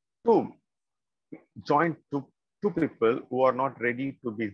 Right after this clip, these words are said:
joined or who are not really united, uh, with their own interest. When he joins two people, he can bring so much of miseries and hopefulness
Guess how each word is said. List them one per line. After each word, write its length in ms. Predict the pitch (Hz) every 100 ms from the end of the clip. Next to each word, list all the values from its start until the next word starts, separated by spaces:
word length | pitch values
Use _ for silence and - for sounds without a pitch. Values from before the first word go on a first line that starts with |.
| -
joined 300 | 120 110 101
or 180 | 101 120
who 220 | 117 120
are 140 | 117 113 117
not 120 | 123 - 107 104
really 380 | 120 120 127 -
united, 600 | - 110 120 123 - 123 117 -
uh, 300 | 104 101 101 - 104
with 140 | 104
their 200 | 113 117 -
own 180 | 160 -
interest. 440 | 123 120 104 - - _ _ _ _ -
When 280 | 135 170
he 140 | 185 208
joins 440 | - 147 156 -
two 180 | - 190 180
people, 380 | 120 - 104 131 - _ _
he 80 | 127
can 320 | - 123 117
bring 200 | 113 151 143 -
so 260 | - - 180
much 280 | 190 175 160
of 140 | 120
miseries 580 | 120 113 - 131 131 - -
and 140 | 113 -
hopefulness 1300 | 165 165 _ 151 151 139 120 - _ _ _ 131 139